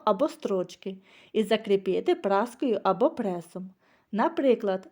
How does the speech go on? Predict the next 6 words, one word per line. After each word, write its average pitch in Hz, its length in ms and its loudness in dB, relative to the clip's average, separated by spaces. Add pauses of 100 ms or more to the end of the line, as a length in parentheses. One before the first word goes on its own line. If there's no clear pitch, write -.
запрасувати 254 800 0
краї 220 340 2
накладної 254 580 0
кишені, 185 720 -6 (220)
шви 311 380 2
рукавів, 202 580 0